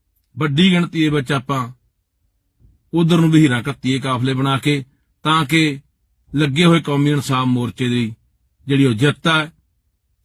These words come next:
ਝੋਲੀ ਪਵੇ ਸਾਡੇ, ਕਿਉਂਕਿ ਉਹ ਸਾਡੀਆਂ ਜ਼ਮੀਨਾਂ ਦੇ ਰੌਲੇ ਸੀ, ਜ਼ਮੀਨਾਂ ਦੇ ਮਸਲੇ ਸੀ, ਜ਼ਮੀਨਾਂ ਕਰਕੇ ਆਪਾਂ ਦਿੱਲੀ ਮੋਰਚੇ 'ਚ ਗਏ ਸੀ। ਇਹ ਸਾਡੇ ਜ਼ਮੀਰਾਂ ਦੇ ਮਸਲੇ ਨੇ, ਸਾਡੇ ਅਣਖਾਂ ਦੇ ਮਸਲੇ ਨੇ।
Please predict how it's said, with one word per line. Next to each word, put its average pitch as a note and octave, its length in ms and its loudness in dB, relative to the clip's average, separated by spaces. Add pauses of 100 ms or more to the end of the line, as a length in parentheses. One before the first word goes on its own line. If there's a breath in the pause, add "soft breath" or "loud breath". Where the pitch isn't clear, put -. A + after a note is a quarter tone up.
(140)
ਝੋਲੀ C3+ 220 0
ਪਵੇ C#3 300 0
ਸਾਡੇ, D#3 360 0
ਕਿਉਂਕਿ D#3+ 500 -2
ਉਹ G3+ 460 0 (200)
ਸਾਡੀਆਂ C#3+ 440 -2
ਜ਼ਮੀਨਾਂ C3+ 500 0
ਦੇ D#3+ 100 0
ਰੌਲੇ C#3+ 280 0
ਸੀ, C#3 220 0 (580)
ਜ਼ਮੀਨਾਂ C#3+ 440 2
ਦੇ E3 80 0
ਮਸਲੇ C#3 380 0
ਸੀ, C3 240 -2 (680)
ਜ਼ਮੀਨਾਂ D#3 400 4
ਕਰਕੇ D3 320 -6
ਆਪਾਂ C3 180 -6
ਦਿੱਲੀ B2 440 -2 (340)
ਮੋਰਚੇ A#2+ 320 -4
'ਚ A2+ 80 -6
ਗਏ A#2+ 200 -2
ਸੀ। C#3+ 260 0 (300 soft breath)
ਇਹ D3 100 -2
ਸਾਡੇ B2 320 -2
ਜ਼ਮੀਰਾਂ A#2 400 0
ਦੇ B2+ 120 0
ਮਸਲੇ G#2+ 360 -2
ਨੇ, A2 100 -2
ਸਾਡੇ G#2 260 -6 (100)
ਅਣਖਾਂ A#2+ 280 -6
ਦੇ B2 80 -2
ਮਸਲੇ G#2 380 -2
ਨੇ। G#2 160 0